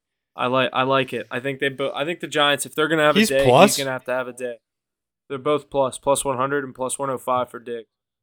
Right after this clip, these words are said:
Speaker 2: Yep, yep, I saw that too. All right, yeah, that's, that's a good bet though. I like that. Those are two studs that are gonna see looks in the red zone. You know that.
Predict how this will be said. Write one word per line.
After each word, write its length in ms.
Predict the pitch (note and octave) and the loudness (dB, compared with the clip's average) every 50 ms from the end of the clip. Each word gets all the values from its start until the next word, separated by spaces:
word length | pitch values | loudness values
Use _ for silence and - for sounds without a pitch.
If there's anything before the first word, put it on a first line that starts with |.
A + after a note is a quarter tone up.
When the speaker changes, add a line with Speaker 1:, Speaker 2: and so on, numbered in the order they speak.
| _ _ _ _ _ _ _ _ _ _ | _ _ _ _ _ _ _ _ _ _
Speaker 2:
Yep, 320 | - A#2+ C3+ C#3 C3+ C3+ _ | -6 -4 -4 -4 -4 -8 _
yep, 220 | - B2+ B2+ A#2 - - | -10 -8 -8 -10 -10 -12
I 120 | A2+ A2+ | -12 -12
saw 160 | A2+ - A#2 G#2+ | -10 -8 -8 -8
that 160 | G#2 G2 - | -8 -8 -8
too. 160 | - A2+ G#2+ | -8 -8 -6
All 80 | A2 A#2 | -6 -6
right, 120 | A2 G#2+ | -4 -4
yeah, 140 | A#2 B2 A2 - | -4 -4 -6 -6
that's, 240 | - A2 A2+ - - | -8 -10 -10 -10 -10
that's 220 | - G#2+ G#2+ - - | -12 -12 -12 -10 -8
a 40 | |
good 180 | B2 B2+ A2+ F2+ | -6 -6 -6 -4
bet 200 | G2 G#2+ A2 G#2+ | -6 -8 -8 -8
though. 100 | A2 F#2+ | -8 -10
I 40 | F#2 | -8
like 220 | F#2+ G2+ G#2+ G#2+ - | -8 -8 -10 -10 -10
that. 160 | G#2+ G2 F#2+ | -12 -10 -10
Those 140 | G2+ G2 G2 | -12 -14 -14
are 20 | |
two 220 | F#2 - - A#2+ A2+ | -16 -12 -12 -12 -10
studs 320 | - - G#2 G2+ A2 G2+ | -10 -8 -8 -8 -8 -8
that 100 | G2 F2+ | -10 -12
are 40 | F#2 | -10
gonna 180 | E2+ G#2+ G#2+ G2 | -10 -10 -10 -10
see 240 | - - A2+ A2 | -10 -10 -10 -8
looks 320 | G2+ F#2+ G#2 G#2+ - - - | -8 -8 -8 -10 -10 -10 -12
in 100 | G#2+ G#2 | -10 -10
the 80 | G#2 | -10
red 200 | G2 G2 G2+ G2+ | -10 -10 -10 -10
zone. 200 | G2 G2 F2+ F#2 | -12 -14 -14 -12
You 60 | G2+ G#2 | -12 -12
know 140 | G2 G2+ | -12 -12
that. 260 | F#2+ F#2+ G2+ G2+ G#2 | -12 -12 -12 -14 -16